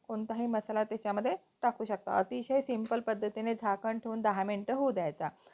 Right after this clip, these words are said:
आता इथे आपला मसाले भात अतिशय सुंदर झाला आहे आणि मोकळासुद्धा झालेला आहे. थंड झाल्यावर पि-, टिफिनमध्ये भरायचा, मुलांच्या टिफिनमध्ये.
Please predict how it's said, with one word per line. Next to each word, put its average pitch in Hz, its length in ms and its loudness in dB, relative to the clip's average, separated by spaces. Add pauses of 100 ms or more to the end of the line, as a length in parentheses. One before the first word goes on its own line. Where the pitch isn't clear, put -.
(280)
आता - 220 0
इथे 233 260 2
आपला 233 300 4
मसाले 233 400 2
भात 226 240 0
अतिशय 226 600 0
सुंदर 226 480 4
झाला 233 340 2
आहे 220 200 4 (380)
आणि 262 260 6
मोकळासुद्धा 240 760 6
झालेला 196 340 4
आहे. 202 120 0 (100)
थंड 226 260 2
झाल्यावर 233 520 6
पि-, 254 140 -4 (320)
टिफिनमध्ये 226 600 0 (380)
भरायचा, 208 500 6
मुलांच्या 214 460 0
टिफिनमध्ये. 202 580 -4